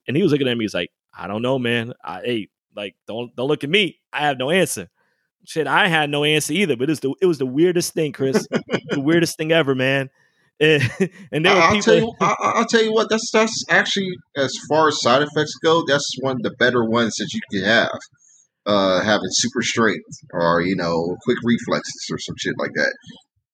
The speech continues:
Speaker 2: You know,
Speaker 1: Yeah.
Speaker 2: before you know it, the, most of this world's gonna be, end up being superhumans.
Speaker 1: <laughs> Right. We are gonna turn into an M C U <laughs> movie soon or show. <laughs> That's what's gonna wind up happening. We're all gonna be part, like, the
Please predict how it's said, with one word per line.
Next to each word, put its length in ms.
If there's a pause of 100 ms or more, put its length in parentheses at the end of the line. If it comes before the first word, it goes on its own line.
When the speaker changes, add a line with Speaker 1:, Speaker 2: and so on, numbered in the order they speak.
Speaker 2:
You 100
know, 140
Speaker 1:
Yeah. 120
Speaker 2:
before 320
you 60
know 220
it, 180
the, 100
most 300
of 60
this 180
world's 240
gonna 160
be, 160
end 220
up 160
being 180
superhumans. 1500 (100)
Speaker 1:
<laughs> 140 (920)
Right. 300 (220)
We 120
are 140
gonna 180
turn 220
into 220
an 100
M 100
C 200
U 360
<laughs> 80
movie 440
soon 340 (240)
or 160
show. 360 (240)
<laughs> 1200
That's 200
what's 160
gonna 160
wind 280
up 80
happening. 380
We're 180
all 200
gonna 200
be 160
part, 260
like, 160
the 320